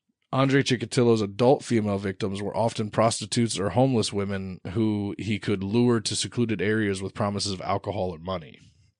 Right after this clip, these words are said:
He would typically attempt intercourse with these victims, but he would usually be unable to achieve or maintain an erection,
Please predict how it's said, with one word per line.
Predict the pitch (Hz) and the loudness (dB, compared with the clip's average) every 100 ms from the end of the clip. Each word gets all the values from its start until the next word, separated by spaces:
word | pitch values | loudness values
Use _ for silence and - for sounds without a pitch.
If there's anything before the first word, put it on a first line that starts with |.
| - | -8
He | 117 | -4
would | 107 95 | -2 -2
typically | - 123 123 113 107 98 | 0 0 0 -4 -4 -2
attempt | 92 - 107 95 - | -4 -4 -6 -6 -6
intercourse | 117 143 123 120 104 | -2 -2 -2 -2 -2
with | 101 - | -4 -8
these | 98 | -8
victims, | 87 87 - 92 139 - _ _ _ - - _ _ | -8 -12 -12 -10 -10 -12 _ _ _ -20 -20 _ _
but | 120 | 2
he | 120 | 4
would | 120 | 4
usually | 127 190 202 170 147 139 | 2 2 4 4 4 2
be | - 120 | -2 -2
unable | 110 117 117 113 120 113 | 0 -2 -2 -2 -2 -2
to | 104 | -4
achieve | 98 - 117 117 113 | -2 0 2 2 2
or | 98 | -4
maintain | 104 104 104 110 104 | -4 -4 -4 -2 -4
an | 92 | -4
erection, | 90 98 101 - 82 - | -6 -4 -4 -6 -8 -18